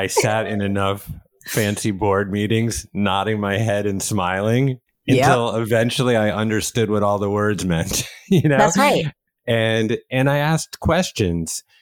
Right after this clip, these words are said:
Speaker 1: Um, and of course, you know, this is the great service that you provide with, with B School is that you give this safe,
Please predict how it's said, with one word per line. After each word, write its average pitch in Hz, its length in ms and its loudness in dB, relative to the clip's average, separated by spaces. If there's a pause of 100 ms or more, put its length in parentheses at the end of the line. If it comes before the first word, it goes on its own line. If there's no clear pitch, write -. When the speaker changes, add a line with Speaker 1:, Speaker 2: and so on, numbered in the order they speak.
(340)
Speaker 1:
Um, 98 400 0
and 120 140 2
of 104 120 -4
course, 120 280 0
you 113 80 -2
know, 98 100 0
this 101 200 -2
is 98 360 -2 (380)
the 101 80 -2
great 98 320 0
service 110 400 -2
that 95 120 -2
you 87 100 -4
provide 90 340 -2
with, 87 160 -4
with 90 240 -4
B 117 180 0
School 92 400 -2
is 85 140 -4
that 87 160 -6
you 90 180 -6
give 92 360 -4
this 90 280 -6 (260)
safe, - 840 -4